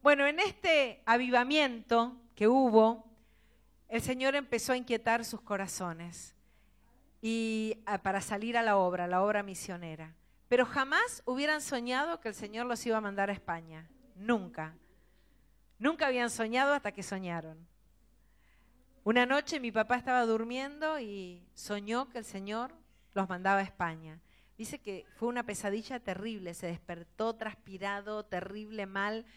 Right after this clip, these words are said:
no podía volver a dormirse. Y como no podía volver a dormirse, la despertó a mi mamá y le dice, "No sabes lo que soñé". Y mi mamá le dijo, "Sí, sé lo que soñaste, porque yo soñé lo mismo. El Señor nos va a mandar a España".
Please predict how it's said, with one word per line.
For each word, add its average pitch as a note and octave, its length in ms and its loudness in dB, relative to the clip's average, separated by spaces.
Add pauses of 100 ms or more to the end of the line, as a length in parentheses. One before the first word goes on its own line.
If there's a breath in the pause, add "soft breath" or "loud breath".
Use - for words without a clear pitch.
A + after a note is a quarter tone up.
(180 soft breath)
no A#3+ 220 0
podía A3+ 320 6
volver G#3 320 4
a G#3 100 4
dormirse. G#3 840 -2 (400 soft breath)
Y G#3 380 -6
como G#3+ 220 -2
no C#4+ 120 0
podía D4+ 280 6
volver C4 260 10
a C4 60 8
dormirse, B3 460 0
la A3+ 100 0
despertó G3 440 0
a A#3+ 60 6
mi A3 120 -4
mamá G#3 460 -2 (360 loud breath)
y G#3 140 -2
le G3 140 0
dice, G#3 360 -2
"No A#3+ 140 -2
sabes A#3 360 -2
lo G#3+ 100 0
que F#3+ 100 -10
soñé". F3 560 -10
Y G#3 120 -4
mi G3+ 80 -2
mamá G3+ 280 0
le G#3+ 140 0
dijo, F3+ 360 -6
"Sí, A#3 220 -10
sé A#3+ 200 -2
lo A#3 120 0
que G3+ 120 -8
soñaste, F3+ 520 -8
porque F3 280 -10
yo G#3 160 -6
soñé F#3 340 -6
lo E3+ 120 -4
mismo. E3 420 -14 (420 soft breath)
El F3+ 100 -6
Señor F#3+ 360 -6
nos F3+ 120 -2
va F#3 80 2
a F#3 40 -2
mandar F3+ 300 0
a E3+ 40 -4
España". D#3 540 -6